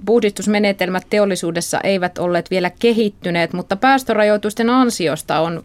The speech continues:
vesien laatu parantunut. Nyt on hyvin oleellinen kysymys se, missä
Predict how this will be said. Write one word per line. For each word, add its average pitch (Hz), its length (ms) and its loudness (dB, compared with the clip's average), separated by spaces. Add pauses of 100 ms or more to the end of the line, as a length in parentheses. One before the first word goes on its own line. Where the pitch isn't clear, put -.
(140)
vesien 180 400 -2
laatu 160 240 0
parantunut. 151 800 -2 (300)
Nyt 320 220 2
on 285 100 6
hyvin 302 380 4
oleellinen 226 520 2
kysymys 208 500 -2
se, 202 140 2
missä 254 460 0